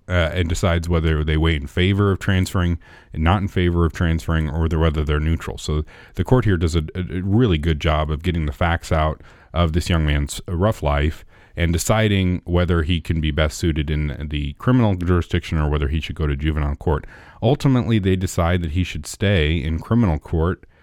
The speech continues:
uh, as an adult and be treated that way under here, and they, uh, affirmed at the, after the appeal here, they affirmed that on the appeal that, 'cause it was an appeal of the denial to transfer to juvenile court. And, uh, there's some factors here to discuss.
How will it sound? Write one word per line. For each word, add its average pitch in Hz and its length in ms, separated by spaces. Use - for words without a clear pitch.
uh, 76 320
as 82 280
an 80 80
adult 98 400
and 82 120
be 76 120
treated 95 340
that 71 240
way 80 300
under 80 220
here, 95 280
and 80 320
they, 76 280
uh, 71 260
affirmed 90 580
at - 180
the, 73 340
after 80 240
the 73 160
appeal 110 380
here, 73 240
they 71 160
affirmed 110 480
that 76 120
on 78 160
the 73 100
appeal 78 480
that, - 180
'cause 76 220
it 76 100
was 73 160
an 76 80
appeal 73 300
of 71 140
the 76 80
denial 73 520
to - 120
transfer 78 440
to 73 100
juvenile 73 380
court. 85 360
And, 78 280
uh, 73 180
there's 92 240
some 82 160
factors 98 440
here 90 140
to 80 120
discuss. 78 540